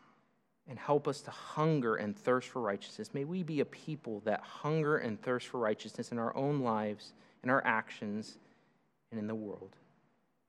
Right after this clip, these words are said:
We thank you for your sermon, O Lord God, that you have given us, your instruction.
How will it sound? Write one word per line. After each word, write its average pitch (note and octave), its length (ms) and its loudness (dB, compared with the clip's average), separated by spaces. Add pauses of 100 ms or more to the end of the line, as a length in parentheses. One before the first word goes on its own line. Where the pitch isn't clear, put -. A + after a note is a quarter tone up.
(340)
We - 80 -20
thank C3+ 240 2
you C3+ 60 -4
for C3 160 -6
your A2+ 120 -2
sermon, A#2 460 0
O G#2 60 0
Lord G2+ 260 -4
God, G2+ 240 -4
that G#2 140 -8
you G#2+ 140 -6
have G#2 100 -8
given G#2 200 -4
us, G2 200 -10
your A#2+ 100 0
instruction. - 680 -4